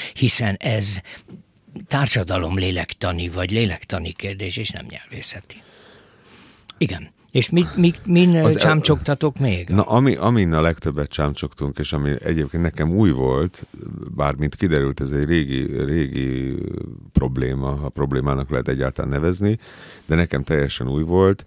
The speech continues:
Speaker 2: a ható-hető végző-, majd, bocsánat, a hallgatók majd mindjárt megértik, ha mondunk példát,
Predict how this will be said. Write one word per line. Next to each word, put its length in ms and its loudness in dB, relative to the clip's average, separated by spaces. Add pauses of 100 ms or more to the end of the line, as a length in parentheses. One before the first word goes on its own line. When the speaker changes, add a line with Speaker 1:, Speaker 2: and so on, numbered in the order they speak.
(500)
Speaker 2:
a 120 0
ható-hető 960 2
végző-, 480 0
majd, 240 2 (140)
bocsánat, 460 -2
a 40 0
hallgatók 520 -2
majd 140 0
mindjárt 300 0
megértik, 460 -4
ha 120 -8
mondunk 360 -2
példát, 500 0